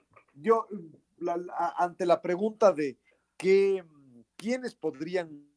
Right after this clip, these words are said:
ah, tener realmente un, un sitio en la, en la selección, yo diría, sí, en principio,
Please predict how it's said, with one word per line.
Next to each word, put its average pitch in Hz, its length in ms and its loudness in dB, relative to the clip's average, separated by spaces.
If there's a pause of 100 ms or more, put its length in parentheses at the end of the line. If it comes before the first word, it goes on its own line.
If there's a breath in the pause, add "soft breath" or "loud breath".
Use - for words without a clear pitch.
ah, 117 260 -12
tener 160 340 -2
realmente 147 500 -4
un, 123 320 -10 (300)
un 165 160 -6
sitio - 380 -4
en 135 120 -2
la, 104 380 -8
en 139 140 -6
la 127 60 -6
selección, 226 600 4
yo 208 100 2
diría, 214 240 0
sí, 320 240 -10
en 285 140 -6
principio, 262 560 0